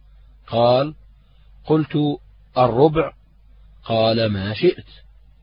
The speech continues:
فإن زدت فهو خير لك.' قلت:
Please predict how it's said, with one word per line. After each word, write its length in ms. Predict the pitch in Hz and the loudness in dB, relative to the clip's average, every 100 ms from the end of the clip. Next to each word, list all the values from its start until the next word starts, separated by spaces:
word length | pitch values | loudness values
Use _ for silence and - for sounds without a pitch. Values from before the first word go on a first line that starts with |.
| - - - - - | -20 -20 -20 -20 -8
فإن 360 | - 151 131 113 | -6 -2 -2 0
زدت 360 | 123 175 - | -2 -4 0
فهو 500 | 147 147 123 107 98 | 0 2 0 0 -4
خير 420 | - 123 123 127 | -2 -2 0 0
لك.' 420 | 147 175 147 - _ _ - - - - - _ _ - | 2 0 0 -14 _ _ -20 -20 -20 -20 -20 _ _ -4
قلت: 420 | 139 139 139 135 | -2 -2 -2 -4